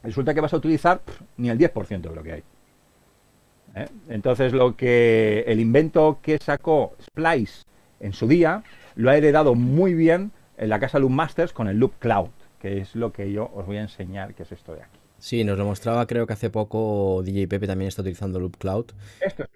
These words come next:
Speaker 1: esto es la, la panacea. Esto es la panacea.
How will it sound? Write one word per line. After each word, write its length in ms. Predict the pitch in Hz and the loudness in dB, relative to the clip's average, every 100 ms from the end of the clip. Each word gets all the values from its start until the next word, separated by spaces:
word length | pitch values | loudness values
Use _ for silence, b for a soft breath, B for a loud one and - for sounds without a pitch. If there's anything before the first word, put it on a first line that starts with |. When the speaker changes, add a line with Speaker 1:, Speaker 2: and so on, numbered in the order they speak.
| _ | _
Speaker 1:
esto 260 | 170 - 151 | -6 2 4
es 280 | 127 113 110 | 6 4 0
la, 600 | 101 95 82 73 - - | -2 -2 -6 -6 -10 -12
la 240 | 98 92 | -10 -6
panacea. 520 | - 101 87 120 87 - _ _ _ _ _ _ _ _ _ _ _ | -4 -4 -4 -8 -8 -12 _ _ _ _ _ _ _ _ _ _ _
Esto 180 | 160 165 | -6 -2
es 40 | 139 | 0
la 100 | 98 | -2
panacea. 400 | 92 - 92 | -6 -10 -12